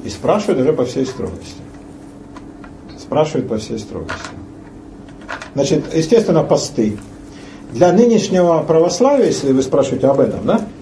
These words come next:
совершенно не важно, знаешь ли ты неокесарийского, читал ли ты Евангелие, тебе объяснял. Важно, чтобы ты в быту вот, соблюдал какие-то самые простецкие ритуалы.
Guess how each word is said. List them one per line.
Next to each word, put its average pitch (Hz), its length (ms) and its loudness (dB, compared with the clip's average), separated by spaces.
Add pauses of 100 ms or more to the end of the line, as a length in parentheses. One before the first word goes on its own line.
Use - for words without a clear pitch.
совершенно 214 480 4
не 208 120 6
важно, 110 420 0
знаешь 190 380 0
ли 175 40 2
ты 170 140 0
неокесарийского, 165 1000 2
читал 180 340 0
ли 165 100 0
ты 156 120 -2
Евангелие, 151 540 2
тебе 160 160 4
объяснял. 107 420 -2 (340)
Важно, 208 340 4
чтобы 170 220 0
ты 165 140 4
в 120 80 -2
быту 160 360 2 (920)
вот, 131 260 0
соблюдал 147 520 4
какие-то 160 260 0
самые 208 380 2
простецкие 156 760 0
ритуалы. 123 460 -2